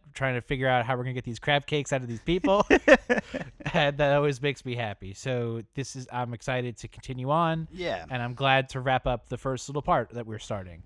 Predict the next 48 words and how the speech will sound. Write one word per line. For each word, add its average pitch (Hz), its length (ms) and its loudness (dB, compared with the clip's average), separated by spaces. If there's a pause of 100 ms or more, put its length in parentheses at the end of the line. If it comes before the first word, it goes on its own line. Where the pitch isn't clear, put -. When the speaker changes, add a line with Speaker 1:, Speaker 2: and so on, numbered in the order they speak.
Speaker 2:
Yeah, 165 340 2
and, 143 160 0
and 156 160 0
we're 196 100 2
organized 139 560 4
now. 110 240 -2
We, 131 200 -4
we've 120 160 -6
got 127 160 2
a 143 60 0
system - 420 -6
in 107 100 -4
place. - 600 -8
Uh, 92 200 -4
Speaker 1:
Yes. 110 440 -2
Speaker 2:
we, 113 80 -4
we've 101 80 -12
got 110 340 0 (220)
a, 98 240 -12
a 98 40 -16
path 131 420 0 (220)
laid 123 280 -4
out 104 180 2
for 113 260 -6
us. 131 240 -8
We, 107 480 -6 (720)
when 135 200 -4
we 127 80 -2
were 127 100 -2
brainstorming 120 500 -6
the 113 80 -6
project, 117 460 0
we're 117 80 -4
like, 113 180 -2
"How 190 200 -4
are 175 40 -2
we 156 80 -2
gonna 127 160 -4
do 104 180 -10
this? 104 280 -8
There's 127 180 -10
so 175 140 -6
many 131 120 -2
Bond 98 260 -6
movies. 98 460 -10
What 139 140 -4
are 139 60 -2
we 101 480 -6